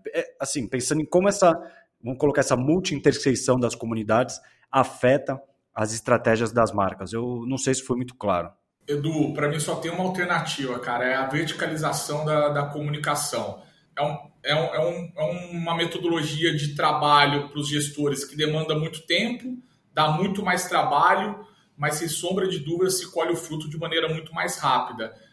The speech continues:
Speaker 2: É, então, é, eu, eu vou dar alguns exemplos extremos, mas e, e trazendo um pouco da minha trajetória, né? Quando você pega, por exemplo,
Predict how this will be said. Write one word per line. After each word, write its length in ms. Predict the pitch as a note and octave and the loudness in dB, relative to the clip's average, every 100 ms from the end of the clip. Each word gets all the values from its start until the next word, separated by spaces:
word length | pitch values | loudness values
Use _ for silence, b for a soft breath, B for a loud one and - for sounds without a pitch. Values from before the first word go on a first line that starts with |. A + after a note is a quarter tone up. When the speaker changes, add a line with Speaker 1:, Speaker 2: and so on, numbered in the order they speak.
| b | b
Speaker 2:
É, 120 | C3 C3+ | -4 -4
então, 640 | C#3 E3 F3 G#3 D#3 C3+ | -2 0 2 2 0 0
é, 460 | C3+ C3 B2+ B2 | 0 2 2 2
eu, 240 | B2 B2+ C#3 | 0 0 -2
eu 80 | C#3 | -2
vou 100 | F3 | 0
dar 120 | A3 | 4
alguns 520 | G#3 E3 D#3 G3 F#3 | 6 8 6 2 0
exemplos 460 | F#3 F3 F#3+ F#3+ - | 0 0 0 -2 -4
extremos, 880 | - - G3 A3 E3 B2+ - - A2+ | -4 2 4 4 2 -2 -4 -6 -4
mas 680 | D3 D3+ - - - - D3 | -2 0 -2 -4 -8 -14 -10
e, 320 | D3 C#3+ C#3+ | -8 -8 -8
e 40 | |
trazendo 360 | - D#3 D#3 E3+ | -4 -2 0 -4
um 60 | |
pouco 200 | - E3+ | -6 -8
da 80 | - | -6
minha 160 | D#3+ D#3 | -4 -4
trajetória, 720 | D#3 D#3+ D#3+ - C#3 C3 A#2 | -4 -4 -6 -4 0 2 2
né? 220 | A#2 C#3 C#3+ B B B B | 0 0 -4 B B B B
Quando 200 | E3 F#3+ | -4 0
você 220 | G3 G#3+ | 0 2
pega, 280 | G3+ F#3+ G3 | 2 2 2
por 160 | F#3+ | 0
exemplo, 560 | F3 D3 E3+ F3+ F3 | 0 0 -2 -4 -4